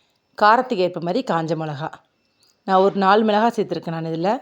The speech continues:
இந்த மிளகா கொஞ்சம் காரம் கம்மின்றலாம் அஞ்சு சேர்த்துருக்கேன் நான். ஒரு டீஸ்பூன் சோம்பு. இதை சேர்த்து முதல்ல பல்ஸ் பண்ணி எடுத்துக்கலாம்.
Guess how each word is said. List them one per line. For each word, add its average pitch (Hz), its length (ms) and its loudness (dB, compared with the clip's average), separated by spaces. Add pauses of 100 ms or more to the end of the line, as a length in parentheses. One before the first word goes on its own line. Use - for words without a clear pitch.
(680)
இந்த 202 180 -2
மிளகா 214 260 4
கொஞ்சம் 196 240 -2
காரம் 202 320 4
கம்மின்றலாம் 190 440 0
அஞ்சு 170 160 -6
சேர்த்துருக்கேன் 170 360 -6
நான். 165 320 -10
ஒரு 208 140 2
டீஸ்பூன் 202 340 -4
சோம்பு. 196 400 0 (580)
இதை 214 140 -2
சேர்த்து 240 300 4
முதல்ல 180 180 2 (100)
பல்ஸ் 196 260 0
பண்ணி 220 180 0
எடுத்துக்கலாம். 175 500 -4